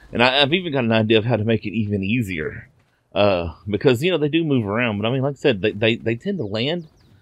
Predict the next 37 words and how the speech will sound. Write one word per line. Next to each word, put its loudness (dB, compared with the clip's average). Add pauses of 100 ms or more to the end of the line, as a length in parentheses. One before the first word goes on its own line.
(260)
They'll, 4
they'll 2
walk 0
around 2
in 2
a 2
circle -2
like -4
this. -2 (560)
And 0
then 6
they'll 4
just -2
kinda 2
stop -4 (440)
and -6
sit -2
there 0
for -6
a -4
second. -6 (340)
And 0
that's 4
what -2
you 0
do, 4
is 0
when -2
they 0
stop, -2
you -4
just -4
run 2
up 2
and -2
go 2
bloop, 0